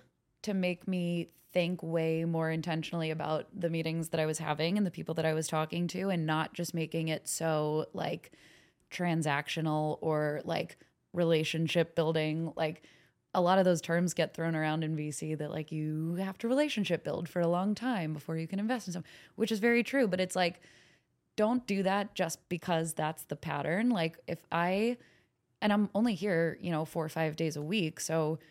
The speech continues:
being here is, like, a very limited amount of time and, like, a very specific amount of people that I can actually spend time with.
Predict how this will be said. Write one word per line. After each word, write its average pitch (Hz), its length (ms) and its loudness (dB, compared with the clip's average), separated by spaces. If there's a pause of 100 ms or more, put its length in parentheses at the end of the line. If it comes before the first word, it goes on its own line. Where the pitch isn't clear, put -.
(300)
being 220 280 4
here 165 220 2
is, 156 200 -4
like, 156 160 -4
a 165 40 -4
very 160 640 2
limited 165 440 0
amount 160 240 -2
of 170 60 -10
time 160 360 0
and, 151 160 -2
like, 147 200 -6
a - 60 -6
very 156 220 -4
specific 156 760 -4
amount 160 280 -2
of 151 60 -8
people 160 280 -2
that 165 120 -2
I 151 100 -2
can 160 160 -4
actually 151 300 -4
spend 151 260 -4
time 156 220 -4
with. 196 200 -2